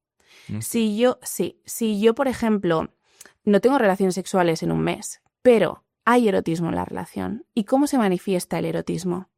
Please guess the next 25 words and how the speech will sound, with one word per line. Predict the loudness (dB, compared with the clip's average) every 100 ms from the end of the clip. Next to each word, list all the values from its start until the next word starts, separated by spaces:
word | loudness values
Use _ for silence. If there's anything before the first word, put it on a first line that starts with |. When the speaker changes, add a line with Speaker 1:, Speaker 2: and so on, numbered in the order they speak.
| _ _ _ _ 2
Speaker 2:
Veo | 6
a | 6
mi | 4
pareja | 0 -2 -2
deseable | -4 -4 -6 -4 -6
y | -8
se | -6
lo | -6
digo. | -8 -10 -16 _ _ _ _ _ _ _ -20 _ 2
Em, | 4 6 6 4 2 2 0 -2 -8 -14 -4
le | 0
mando | 2 2 2
un | 0
mensajito | -2 -4 -8 -8 0 2
de | 4 2
que | -2 -2
te | -2
echo | -4 -2 -4
de | 0
menos | 0 2 0 0 -4
y | -6 -2
me | -2
encanta | -2 -2 -2 -2 -4
tu | -4
cuerpo. | -4 -6 -8